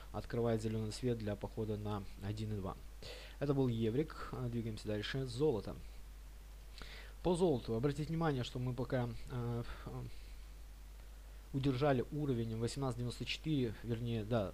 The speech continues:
восемнадцать девяносто восемь, восемнадцать девяносто один. Две такие цены прям очень выделяются, согласитесь. И тут стоит обратить внимание на то, что в четверг и вторник, э, ядро этих дней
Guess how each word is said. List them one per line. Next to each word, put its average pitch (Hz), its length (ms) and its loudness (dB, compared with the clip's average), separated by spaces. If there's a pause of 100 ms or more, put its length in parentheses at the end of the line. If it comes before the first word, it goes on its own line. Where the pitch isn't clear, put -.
восемнадцать 120 360 0
девяносто 127 260 2
восемь, 165 280 0
восемнадцать 120 640 -2 (640)
девяносто 127 600 0
один. 147 480 -2 (160)
Две 123 240 2
такие 120 220 -2
цены 147 280 0
прям 120 360 0
очень 117 340 0
выделяются, 104 500 0 (160)
согласитесь. 104 640 -4 (840)
И 147 400 6 (280)
тут 151 200 0
стоит 131 320 2
обратить 127 240 0
внимание 139 420 2 (180)
на 123 600 2 (180)
то, 156 260 6
что 127 240 -2
в 113 120 -6
четверг 143 680 2
и 120 120 -2
вторник, 139 720 2
э, 117 260 0
ядро 120 440 4
этих 101 240 -4
дней 139 300 0